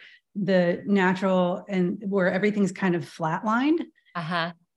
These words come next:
Speaker 1: then that's an indication that they're going through some sort of a massive change, and it's probably not accurate. Like, you would
Speaker 2: What do you
Speaker 1: wanna
Speaker 2: mean
Speaker 1: retest
Speaker 2: flatlined?
Speaker 1: Like, if the, if, so the, the way that,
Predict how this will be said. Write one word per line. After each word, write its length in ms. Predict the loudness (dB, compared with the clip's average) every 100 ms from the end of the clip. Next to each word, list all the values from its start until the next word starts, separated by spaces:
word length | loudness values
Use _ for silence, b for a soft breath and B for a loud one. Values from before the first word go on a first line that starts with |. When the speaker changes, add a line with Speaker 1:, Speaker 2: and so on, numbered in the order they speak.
| _ _ _ _ 0
Speaker 1:
then 220 | 4 6
that's 240 | 6 4
an 100 | 4
indication 720 | 4 2 0 0 0 0 0 2
that 160 | 0 -2
they're 440 | -6 -4 0 0 2
going 340 | 2 4 2
through 200 | 0 -6
some 220 | -4 -4
sort 280 | -2 -4 -2
of 80 | -2
a 80 | 0
massive 880 | 0 0 0 -2 0 0 0 -2 -8
change, 1040 | -6 -4 -2 0 2 2 0 -8 -12 -16 _ _ _ _ _ -4
and 140 | -2
it's 160 | -2 -6
probably 540 | -8 -2 0 2 0 0
not 280 | 0 -2 -4
accurate. 560 | -8 -8 -10 -14 -14 _
Like, 140 | -8 -2
you 80 | 0
would 60 |
Speaker 2:
What 120 | 4 4
do 40 |
you 40 | 2
Speaker 1:
wanna 100 | 0
Speaker 2:
mean 80 | -2
Speaker 1:
retest 240 | 0 0 0
Speaker 2:
flatlined? 300 | -6 -10 -14 _ _ _ _ _ _ 2
Speaker 1:
Like, 240 | 2 2
if 160 | 0 0
the, 300 | 2 2 2 0
if, 180 | 0 -4 _
so 640 | -2 4 6 6 4 -2 -6
the, 420 | 0 0 0 -6 -8
the 160 | -2 -2
way 320 | 2 4 4
that, 280 | 2 0